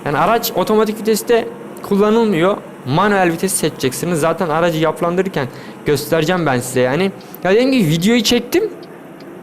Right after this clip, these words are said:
La bir içime dert oldu. Acaba bu araba niye altmışta gidiyor? Zaten videoda da dedim bu araç muhtemelen manuel olabilir diye. Ama hiç videoda manuele çekmek aklımın ucundan bile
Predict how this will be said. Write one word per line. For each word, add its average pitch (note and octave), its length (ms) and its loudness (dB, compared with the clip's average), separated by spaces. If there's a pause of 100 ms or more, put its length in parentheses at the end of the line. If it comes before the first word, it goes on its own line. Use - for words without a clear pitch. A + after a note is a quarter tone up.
(320)
La B3 160 4
bir B3+ 60 4
içime A#3+ 380 2
dert A#3 260 2
oldu. E3 140 2
Acaba F3 280 2
bu E3+ 80 4
araba F#3 240 2
niye E3+ 220 0
altmışta C#3 400 -2
gidiyor? A#2+ 180 -2
Zaten G3 360 2
videoda F#3+ 380 4
da F3 120 4
dedim E3+ 260 2
bu D3 60 2
araç D#3+ 320 0 (260)
muhtemelen D#3 500 0
manuel D3 380 2
olabilir D#3 460 2
diye. D#3 240 2 (460)
Ama F3 160 0
hiç E3+ 200 -2
videoda D#3+ 340 0
manuele D#3+ 380 2
çekmek E3 360 -2 (720)
aklımın C#3+ 400 -2
ucundan D3+ 460 -2
bile D#3+ 240 2